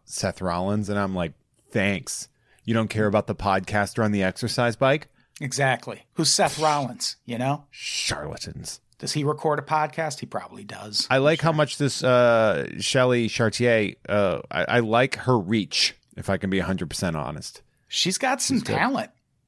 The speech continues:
Speaker 1: She's very talented. She's indigenous as well, which is important to know that she's a, a very, very talented indigenous woman.
Speaker 2: Oh, wow.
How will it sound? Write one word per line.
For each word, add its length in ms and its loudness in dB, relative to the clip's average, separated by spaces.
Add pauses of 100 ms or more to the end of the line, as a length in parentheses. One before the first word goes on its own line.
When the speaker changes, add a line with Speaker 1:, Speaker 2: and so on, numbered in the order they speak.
(140)
Speaker 1:
She's 140 -14
very 180 4
talented. 480 0
She's 240 2
indigenous 520 2
as 120 -6
well, 300 0 (180)
which 160 -6
is 60 0
important 440 -2
to 80 0
know 180 0
that 140 -4
she's 240 -6
a, 60 0
a 200 -2
very, 260 0
very 280 -2
talented 460 -6
indigenous 580 -4
woman. 240 -8 (260)
Speaker 2:
Oh, 460 -2 (120)
wow. 600 -4